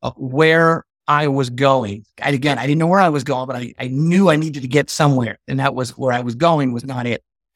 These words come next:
So, um, and then I, um, read the, uh, Millionaire Mindset and how people, you know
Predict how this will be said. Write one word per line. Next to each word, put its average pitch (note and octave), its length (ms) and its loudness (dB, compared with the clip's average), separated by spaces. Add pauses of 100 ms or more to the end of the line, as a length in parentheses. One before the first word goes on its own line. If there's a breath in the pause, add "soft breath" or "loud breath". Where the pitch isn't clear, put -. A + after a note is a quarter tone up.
(220 loud breath)
So, C#3+ 400 0
um, C#3 300 0
and E3 120 -2
then F#3 160 2
I, D#3+ 340 2
um, C3 580 -2
read D3 360 -2
the, C#3 300 -2
uh, B2+ 140 -2
Millionaire D3 500 -2
Mindset D#3+ 540 -2 (640)
and C3+ 120 -10
how D3 220 -2
people, D3+ 680 -4 (380)
you B2+ 80 -8
know B2+ 120 -12